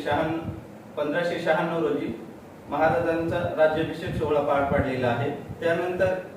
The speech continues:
एक सार्वभौम राज्याची घोषणा करून शिवाजी महाराजांना छत्रपती हे पद प्राप्त झालेले आहे. इतिहासातील हा एक अत्यंत महत्त्वाचा व सर्व, सर्वांसाठी प्रेरणादायी क्षण असा आहे.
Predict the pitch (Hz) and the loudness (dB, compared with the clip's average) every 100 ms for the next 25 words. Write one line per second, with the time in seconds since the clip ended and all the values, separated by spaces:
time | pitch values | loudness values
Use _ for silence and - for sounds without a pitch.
0 | - - - 165 170 - 160 156 165 170 | -18 -16 -4 -2 0 0 4 4 4 2
1 | 170 165 156 156 151 156 127 147 143 170 | 0 4 4 4 0 -2 -4 -4 -2 -2
2 | 143 143 143 147 - - - - - 170 | 0 0 0 -2 -8 -10 -8 -8 -10 -4
3 | 170 170 170 143 165 165 160 160 156 - | -2 2 2 4 4 4 2 2 0 -2
4 | 165 139 - - - - - 156 156 160 | -4 -4 -4 -6 -8 -12 -8 -6 -4 -4
5 | 170 175 170 160 160 160 156 - 139 143 | -2 -2 2 2 2 2 2 2 0 2
6 | 135 127 123 - - - - - - - | 0 0 2 2 0 -4 -12 -16 -16 -16
7 | - - - - - - 139 143 175 180 | -16 -18 -18 -18 -18 -10 -4 0 2 2
8 | 185 165 190 170 165 170 156 156 170 - | 2 2 0 2 2 0 4 4 4 2
9 | 160 - 196 202 170 170 175 170 170 170 | 0 0 -4 0 0 2 0 2 2 4
10 | 165 170 190 - - - - 180 180 190 | 4 4 2 0 -4 -6 -2 2 4 2
11 | - - - - - - - - - 165 | 0 -4 -8 -10 -12 -12 -14 -16 -4 0
12 | 175 190 185 196 202 - 170 170 175 175 | 2 2 2 0 0 -2 0 2 2 2
13 | 180 185 - 165 - 143 147 143 120 | 2 0 0 0 2 0 2 2 4